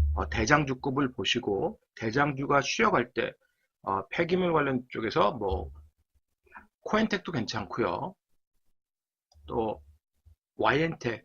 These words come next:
아, 이런 종목들도 거래 대금이 어느 시점에서 터지는지, 어, 특히 이제 오늘 인선 이엔티 같은 종목이 조금 거래 대금을 만들었습니다. 그래서 이런 종목들, 어, 폐기물 관련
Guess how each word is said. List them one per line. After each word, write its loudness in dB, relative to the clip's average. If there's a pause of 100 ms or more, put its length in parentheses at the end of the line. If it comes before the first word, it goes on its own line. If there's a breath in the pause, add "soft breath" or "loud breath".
아, -6
이런 2
종목들도 0
거래 0
대금이 2
어느 4
시점에서 2 (220)
터지는지, 0 (400 loud breath)
어, -8
특히 -4
이제 4
오늘 4
인선 2
이엔티 0
같은 0
종목이 0
조금 -6
거래 6
대금을 4
만들었습니다. -2 (1400)
그래서 -8
이런 -2
종목들, -2 (440 loud breath)
어, -8
폐기물 4
관련 2